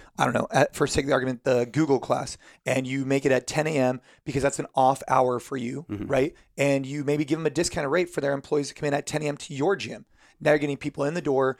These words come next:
Speaker 1: maybe do it twice a week, and maybe some of those people end up converting to a full-time membership, right?
Speaker 2: Yeah.
Speaker 1: But ultimately, what you're trying to do is you're trying to fill up these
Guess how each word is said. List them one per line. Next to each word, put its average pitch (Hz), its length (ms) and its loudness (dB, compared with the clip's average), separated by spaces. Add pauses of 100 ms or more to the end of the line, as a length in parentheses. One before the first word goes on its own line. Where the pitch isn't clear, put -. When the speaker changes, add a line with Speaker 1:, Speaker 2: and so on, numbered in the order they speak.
(180)
Speaker 1:
maybe 143 220 -2
do 147 80 0
it 147 80 0
twice 147 300 0
a - 20 -10
week, 196 200 -6
and 156 120 -4
maybe 160 180 0
some 185 180 -6
of 180 40 -4
those 165 80 -6
people 165 200 -2
end 160 100 -2
up 160 100 -6
converting 156 420 -2
to 147 60 2
a 143 40 2
full-time 156 460 -4
membership, 202 520 -4
right? 139 180 0
Speaker 2:
Yeah. 82 80 -6
Speaker 1:
But 151 180 0 (380)
ultimately, 175 360 4
what 143 80 0
you're 139 80 0
trying 156 220 -2
to 139 40 -2
do - 20 2
is 123 80 -2
you're 110 80 -8
trying 135 180 -2
to - 40 -14
fill 151 280 2
up 147 160 0
these 120 300 -8